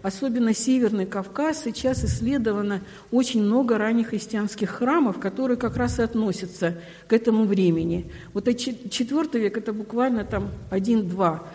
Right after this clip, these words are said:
Очень, э, ну как, большое количество сейчас уже датируется шестым веком нашей эры.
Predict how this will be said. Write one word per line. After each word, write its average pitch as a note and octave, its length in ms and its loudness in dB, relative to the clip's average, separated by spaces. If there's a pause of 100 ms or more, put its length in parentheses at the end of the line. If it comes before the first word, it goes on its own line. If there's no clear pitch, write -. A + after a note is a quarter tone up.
(280)
Очень, B3 500 2 (160)
э, F#3+ 300 4 (280)
ну G#3+ 120 -2
как, G3 320 -8 (360)
большое G#3+ 500 0
количество G#3 680 2
сейчас A3+ 460 -2
уже G#3+ 180 2
датируется A3+ 560 0
шестым A#3 520 2
веком F3 460 2 (400)
нашей F#3 580 2
эры. E3+ 400 4